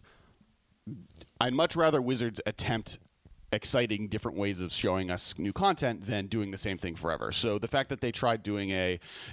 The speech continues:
mystery box where you don't get to know what's in the set and you get the drafted at Hascon, which is this big event, and then that's kinda how they release the product, is cool. I think the big mistake here was not releasing the product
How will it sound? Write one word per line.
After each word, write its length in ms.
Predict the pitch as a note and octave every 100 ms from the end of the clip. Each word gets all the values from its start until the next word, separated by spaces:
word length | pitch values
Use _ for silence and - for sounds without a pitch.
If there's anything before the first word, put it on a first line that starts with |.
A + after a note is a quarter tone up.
| -
mystery 380 | B2 C#3 C#3+ C3+
box 400 | A#2+ A2+ A#2 A2+
where 80 |
you 140 | G#2 G2+
don't 260 | A2+ A2+
get 100 | A#2 B2+
to 60 |
know 120 | A#2+
what's 160 | A#2 A2
in 80 | A2+
the 80 | G#2+
set 240 | A#2 G2+
and 80 | F#2
you 60 | F2+
get 100 | F#2+
the 80 |
drafted 340 | E2+ G2 F#2+ A#2+
at 120 | A#2+
Hascon, 420 | A2 G#2 A2 G#2+
which 140 | F#2 F2+
is 80 |
this 120 | F#2+ -
big 200 | A2+ C#3
event, 320 | A2 G2+ -
and 160 | F#2+ F#2+
then 120 | G2
that's 200 | G2+ -
kinda 180 | A2 F#2
how 120 | F#2+
they 100 | G2
release 240 | G#2 A2
the 80 | -
product, 380 | G#3+ G3+ D3+ A#2
is 100 | -
cool. 260 | - - -
I 60 |
think 160 | - C3
the 60 | G#2
big 220 | D3+ E3+
mistake 400 | D3+ - A#2 A#2+
here 180 | A#2 F#2+
was 200 | F#2 G#2
not 120 | F2+
releasing 340 | F#2+ F#2 F#2
the 60 | F2+
product 360 | - E2+ -